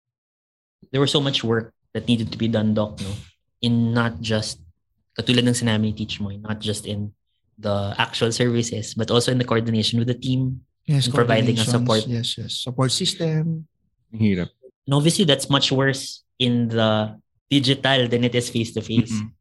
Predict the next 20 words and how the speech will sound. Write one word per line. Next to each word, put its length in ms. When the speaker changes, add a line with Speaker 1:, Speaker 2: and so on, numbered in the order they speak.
Speaker 3:
Than 80
Speaker 1:
So, 80
Speaker 3:
face-to-face. 480
Speaker 1:
so, 160
Doc, 240
I 80
think 240
that, 160
I 80
think 320
Zoom 640
and, 400
uh, 240
is 160
still, 320
is 160
here 160
to 160
stay. 400
Uh, 320